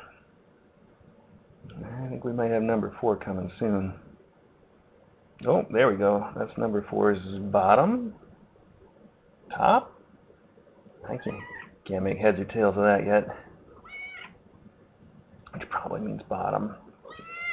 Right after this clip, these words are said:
I know. Well, I know you want to, but why don't you stretch out like we tried the first time and push? Up, up, up. Or do it your way.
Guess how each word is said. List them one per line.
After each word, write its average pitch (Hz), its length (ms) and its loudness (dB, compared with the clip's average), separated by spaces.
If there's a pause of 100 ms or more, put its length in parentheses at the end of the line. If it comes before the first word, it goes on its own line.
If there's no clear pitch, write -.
(960)
I 131 120 -4
know. 113 200 -6
Well, 127 260 2 (460)
I 151 100 2
know 165 180 6
you 120 160 2
want 170 340 2
to, 113 140 0
but 107 160 0
why 127 140 2
don't 165 180 -2
you 160 60 -6 (100)
stretch 147 280 -6
out 120 200 2
like - 160 -6
we 107 80 -8
tried 120 260 0
the 107 140 -2
first 123 280 4
time 90 240 -6
and 90 140 -10
push? - 220 2 (760)
Up, - 160 -6
up, 123 180 -4
up. - 140 -10 (960)
Or 135 140 0
do 226 140 0
it 220 100 0
your 170 160 0
way. 175 260 -2